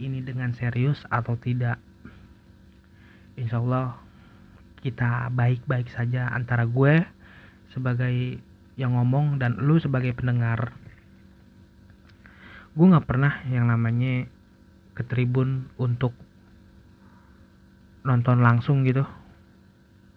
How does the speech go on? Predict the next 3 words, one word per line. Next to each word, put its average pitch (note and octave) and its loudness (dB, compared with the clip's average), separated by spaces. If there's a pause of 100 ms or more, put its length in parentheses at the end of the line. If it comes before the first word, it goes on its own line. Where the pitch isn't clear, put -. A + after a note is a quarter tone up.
(1080)
Yang A#2+ 0 (400)
liga B2+ 2
lokal B2 0